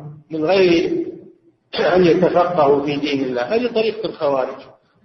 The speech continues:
فتوقع رضي الله عنه منهم أنهم سيكونون من الخوارج و-، وصاروا من الخوارج،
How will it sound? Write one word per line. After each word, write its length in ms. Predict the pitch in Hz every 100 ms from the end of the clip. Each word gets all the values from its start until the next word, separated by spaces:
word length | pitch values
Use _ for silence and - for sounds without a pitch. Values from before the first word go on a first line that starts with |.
| _ _ _ _
فتوقع 840 | 170 170 196 226 - 165 160 160 165
رضي 180 | 156
الله 380 | 151 165 156 143
عنه 240 | 139 165 143
منهم 580 | 165 190 220 214 -
أنهم 400 | 185 185 165 170
سيكونون 760 | 160 170 151 156 156 160 202 208
من 100 | 220
الخوارج 600 | 143 - 170 233 233 190
و-، 320 | 170 151 175
وصاروا 420 | 190 175 135 156
من 140 | 196 131
الخوارج، 520 | 104 - 113 110